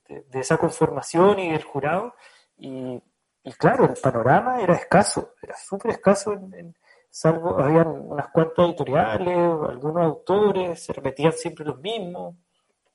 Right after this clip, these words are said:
Entonces todos los años también uno le tocaba evaluar unos libros más o menos parecidos, de los mismos autores. Eh, y ahora no, ahora, claro, ahora hay mucha más diversidad,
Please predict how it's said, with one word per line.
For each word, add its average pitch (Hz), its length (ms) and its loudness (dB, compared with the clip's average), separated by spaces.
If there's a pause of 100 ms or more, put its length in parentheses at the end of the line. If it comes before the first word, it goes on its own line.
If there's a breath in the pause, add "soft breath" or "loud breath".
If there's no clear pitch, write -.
(300)
Entonces - 380 -6
todos 175 240 8
los 185 120 8
años 196 220 2
también 170 440 -2 (280 soft breath)
uno 170 180 2
le 170 120 4
tocaba 160 340 2 (140)
evaluar 175 380 2
unos 156 440 -12
libros 156 260 4
más 170 100 0
o 156 60 4
menos 175 180 0
parecidos, 175 720 -2
de 139 80 0
los 135 80 -6
mismos 160 280 -6
autores. 170 380 -6 (480 soft breath)
Eh, 69 680 -10 (260)
y 117 180 -8
ahora 151 280 6
no, 175 160 4
ahora, 170 300 2 (540)
claro, 147 300 2
ahora 131 280 -4 (240)
hay 135 80 -14
mucha 131 460 -14
más 147 100 -4
diversidad, 151 720 -4